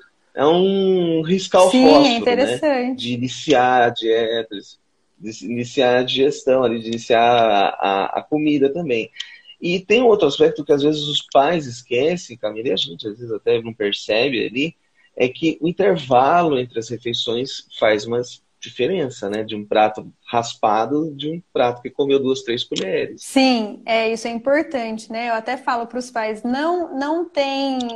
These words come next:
Speaker 2: é, necessidade de insistir pra criança comer. Então, tem que raspar o prato.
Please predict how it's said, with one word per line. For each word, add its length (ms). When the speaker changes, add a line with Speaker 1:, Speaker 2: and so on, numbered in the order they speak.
Speaker 2:
é, 520
necessidade 720
de 80
insistir 800
pra 120
criança 400
comer. 500
Então, 220
tem 260
que 60
raspar 400
o 80
prato. 680